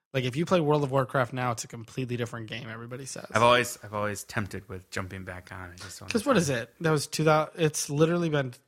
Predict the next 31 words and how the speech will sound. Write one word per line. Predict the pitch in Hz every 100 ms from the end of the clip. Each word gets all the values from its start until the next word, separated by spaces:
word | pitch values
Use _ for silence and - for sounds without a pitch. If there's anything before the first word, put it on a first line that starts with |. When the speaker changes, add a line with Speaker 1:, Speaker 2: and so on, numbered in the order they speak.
| _
Speaker 1:
thirteen | - - - 165 180 - - 170 160 143
years | 117 127 131 117 113
since | - - 113
that | - 113
game | - 117
came | 117 135 -
out. | 147 - - - _
Speaker 2:
It | -
was | 113
Burning | 127 127 120
Crusade | - 104 - 101 95 98 - -
was | 98
the | 104 98
expansion | 92 107 95 95
that | 92 90
I | 90
joined | 92 92
in | 95
Speaker 1:
No, | 95
Speaker 2:
on. | 101
Speaker 1:
I, | 107 110 -
I | 139
don't | 131 107
play | -
World | 117 113 113
of | 117
Warcraft. | 120 120 - 123 127
Speaker 2:
I'm | 104 95
sorry. | 95 - 127 127 - - _ _
Speaker 1:
I | 139 117
know. | 107 107 104